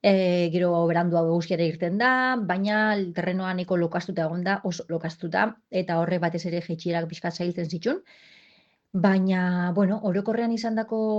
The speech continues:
sentsazioekin pozik nago, gustorago ibili naiz, eh, aldapa gora eta lauan, eh, berutz baino,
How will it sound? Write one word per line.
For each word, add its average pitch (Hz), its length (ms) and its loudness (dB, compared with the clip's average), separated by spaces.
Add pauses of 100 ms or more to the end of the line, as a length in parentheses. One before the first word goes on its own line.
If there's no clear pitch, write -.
sentsazioekin 202 680 -2
pozik 196 260 -4
nago, 262 480 0
gustorago 196 560 0
ibili 190 240 0
naiz, 180 480 -6
eh, 175 300 -2
aldapa 175 380 -2
gora 175 360 0
eta 165 140 -4
lauan, 170 440 -2 (580)
eh, 185 320 2
berutz 175 540 0
baino, 175 580 -4